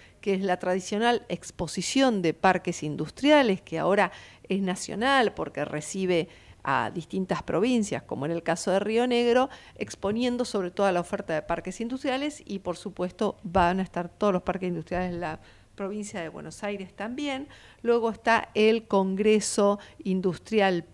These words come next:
pyme que organiza, eh, la Unión Industrial de la provincia de Buenos Aires y,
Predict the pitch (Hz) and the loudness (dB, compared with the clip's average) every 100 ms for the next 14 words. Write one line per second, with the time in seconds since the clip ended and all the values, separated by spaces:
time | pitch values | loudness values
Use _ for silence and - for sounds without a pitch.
0 | - 320 294 277 226 185 160 156 156 160 | -2 4 6 4 0 -2 -4 -4 -4 -6
1 | 175 185 - 196 175 160 - - - 196 | -6 -6 -6 -4 -4 -6 -12 -20 -6 -2
2 | 190 185 190 208 233 202 170 175 - 196 | 2 2 2 2 2 2 -2 -6 -2 0
3 | 180 175 - 175 180 185 196 208 220 247 | 0 -2 -6 -6 -4 -4 -2 -4 -2 -4
4 | 254 311 285 269 285 - - - _ 262 | -2 0 0 0 -6 -10 -20 -20 _ -6
5 | 269 277 | -6 -6